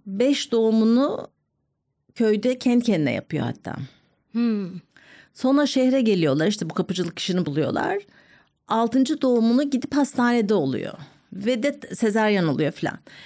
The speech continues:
Speaker 2: İstemeyerek mi sezaryen oluyor?
Speaker 1: İsteyerek oluyor.
Speaker 2: Ha.
Speaker 1: Ve, ve ben tabii anlamadım bir türlü. Yani dedim ki, "Ya peki niye hani... e, hani sen zaten yapmışsın beş doğum, biliyorsun doğum denen şey nasıl bir şey." Hani,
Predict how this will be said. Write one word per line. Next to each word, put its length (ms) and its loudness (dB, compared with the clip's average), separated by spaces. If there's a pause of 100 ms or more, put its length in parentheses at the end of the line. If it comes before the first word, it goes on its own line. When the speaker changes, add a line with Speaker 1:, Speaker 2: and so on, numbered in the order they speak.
(540)
Speaker 2:
İstemeyerek 800 0
mi 60 -6
sezaryen 460 -4
oluyor? 100 -2
Speaker 1:
İsteyerek 360 0
oluyor. 260 -6 (220)
Speaker 2:
Ha. 180 -6
Speaker 1:
Ve, 100 -2 (680)
ve 140 0
ben 220 0
tabii 240 0
anlamadım 800 4
bir 140 -2
türlü. 220 -2
Yani 280 2
dedim 280 0
ki, 140 -2
"Ya 140 2
peki 340 2
niye 320 4
hani... 520 4 (680)
e, 260 2 (1300)
hani 140 -2
sen 240 2
zaten 320 2
yapmışsın 600 2
beş 280 0
doğum, 240 2
biliyorsun 580 4
doğum 300 4
denen 280 2
şey 260 0
nasıl 260 -4
bir 60 -4
şey." 280 -4
Hani, 380 -2